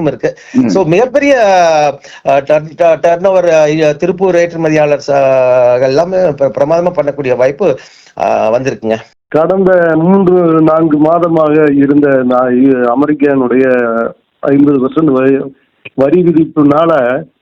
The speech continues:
Speaker 2: ஆ.
Speaker 3: ஆ, நம்மளுடைய, எங்களுடைய சாய தொழில் ரொம்பவுமே பாதிச்சிருந்தது.
Speaker 2: சரி.
Speaker 3: ஆ, ஒரு ஃபிஃப்டி பர்சன்ட் அளவுக்கு தான் எல்லா ஃபேக்டரியுமே இயங்கிட்டு இருந்தது.
Speaker 2: சரி.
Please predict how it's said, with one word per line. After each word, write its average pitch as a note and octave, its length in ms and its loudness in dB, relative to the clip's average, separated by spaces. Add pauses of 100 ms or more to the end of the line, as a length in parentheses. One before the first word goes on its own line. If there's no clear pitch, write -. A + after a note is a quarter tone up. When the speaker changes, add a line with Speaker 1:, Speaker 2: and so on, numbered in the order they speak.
(180)
Speaker 2:
ஆ. - 20 -2 (520)
Speaker 3:
ஆ, D#3+ 60 0
நம்மளுடைய, D#3 800 2
எங்களுடைய E3 500 0
சாய F3+ 260 0
தொழில் F3 400 0
ரொம்பவுமே E3 520 0 (100)
பாதிச்சிருந்தது. C#3+ 760 0 (100)
Speaker 2:
சரி. D#3+ 300 -4 (920)
Speaker 3:
ஆ, D#3 360 2
ஒரு D#3+ 340 2
ஃபிஃப்டி E3 340 -4 (100)
பர்சன்ட் F#3 340 0
அளவுக்கு F3 300 0
தான் F3 200 0
எல்லா D#3+ 260 0
ஃபேக்டரியுமே D3+ 500 0
இயங்கிட்டு C#3+ 360 0
இருந்தது. A#2+ 400 0
Speaker 2:
சரி. D#3 220 0